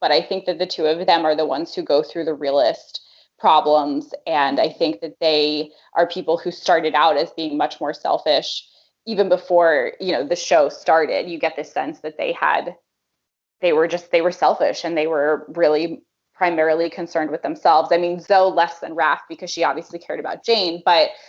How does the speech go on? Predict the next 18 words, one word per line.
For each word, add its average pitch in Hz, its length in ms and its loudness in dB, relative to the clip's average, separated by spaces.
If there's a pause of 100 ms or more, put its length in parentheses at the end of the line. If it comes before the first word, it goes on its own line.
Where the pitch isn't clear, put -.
(280)
I 175 60 -8
think 185 500 -2 (1080)
in 190 140 -6
terms 220 280 0
of 196 120 2
people 185 280 0
who 185 140 -4
grow 170 280 4
into 170 240 -2
being 160 260 -6
really 151 300 2
good - 260 -4
people, 139 720 -2 (880)
they're 151 340 0
definitely 143 440 -8
the 156 80 -8
best. - 520 -4 (100)
But 143 380 2